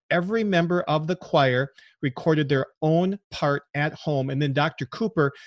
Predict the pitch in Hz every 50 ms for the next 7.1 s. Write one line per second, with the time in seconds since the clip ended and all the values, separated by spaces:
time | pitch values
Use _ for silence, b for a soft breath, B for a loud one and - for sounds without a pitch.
0 | B B _ 127 135 151 185 185 - - - 170 151 147 160 165 160 - 156 139
1 | 131 143 139 135 131 131 123 - - 139 139 139 147 143 135 127 123 - - -
2 | - 175 175 185 190 175 156 156 156 143 139 - - 117 117 139 151 170 170 175
3 | 147 - - - 143 127 123 123 - _ _ _ _ _ _ _ _ - 139 135
4 | 131 127 127 139 - _ 147 147 139 135 127 123 127 110 - - 110 101 101 -
5 | b b b b b b - 143 127 123 123 127 127 - - - - 165 160 151
6 | 147 - _ - 151 147 185 202 208 202 180 160 - 127 135 165 196 185 - -
7 | -